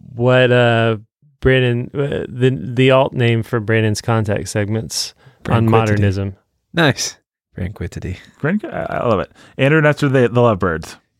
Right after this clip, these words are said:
Speaker 2: Hujimity.
Speaker 1: Dude, you're supposed to be making these up, not reading them off the
Speaker 2: Oh, I'm
Speaker 1: internet.
Speaker 2: not reading them off the internet. <laughs>
Speaker 1: Uh-huh. <laughs>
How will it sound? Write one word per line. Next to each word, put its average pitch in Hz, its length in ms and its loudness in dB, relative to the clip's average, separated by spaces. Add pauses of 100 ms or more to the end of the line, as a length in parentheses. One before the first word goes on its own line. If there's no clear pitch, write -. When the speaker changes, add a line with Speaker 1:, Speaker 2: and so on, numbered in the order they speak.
(140)
Speaker 2:
Hujimity. 123 640 2 (1000)
Speaker 1:
Dude, 180 300 -6
you're 156 140 -6
supposed 170 260 -6
to 180 40 -4
be 156 80 -2
making 131 340 -2
these 110 180 -2
up, 113 120 0
not 110 200 -4
reading 107 240 -4
them 101 120 -6
off 98 160 -8
the 120 100 -10
Speaker 2:
Oh, - 20 -2
I'm 135 160 4
Speaker 1:
internet. 143 180 0
Speaker 2:
not 127 40 -4
reading 113 200 2
them 92 120 -6
off 87 120 -6
the 95 80 -4
internet. 90 380 -2
<laughs> - 60 -20 (600)
Speaker 1:
Uh-huh. 139 960 -4
<laughs> - 60 -2